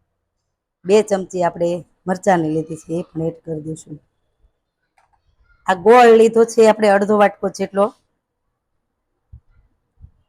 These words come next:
તમે તમારા હિસાબે તમે ગોળ નાખી શકો છો એમ. કે અમારે એકદમ બહુ તી-, અતિશય તીખું નથી ખાતા, એટલે થોડોક ગોળ એડ કર્યો છે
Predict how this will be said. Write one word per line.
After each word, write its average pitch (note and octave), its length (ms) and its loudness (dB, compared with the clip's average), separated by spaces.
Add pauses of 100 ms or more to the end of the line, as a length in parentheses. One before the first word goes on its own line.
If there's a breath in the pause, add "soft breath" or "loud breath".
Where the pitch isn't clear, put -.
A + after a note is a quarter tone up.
(280)
તમે A3+ 240 0
તમારા A3+ 360 2
હિસાબે G#3 360 0
તમે G3 260 -4
ગોળ G#3 300 2
નાખી G#3+ 340 0
શકો E3+ 360 -8
છો - 180 -14 (120)
એમ. E3 140 -2 (2250)
કે F#3+ 40 0
અમારે G#3+ 340 4
એકદમ A3 280 0 (120)
બહુ G#3+ 160 2 (720)
તી-, G#3 160 -2
અતિશય A#3 440 -4
તીખું A#3 360 -4
નથી C4 220 -4
ખાતા, G#3 300 0
એટલે G3 160 -2
થોડોક G#3 420 -4
ગોળ G3+ 260 4
એડ F#3+ 180 0
કર્યો F#3 340 -4
છે G#3+ 220 -10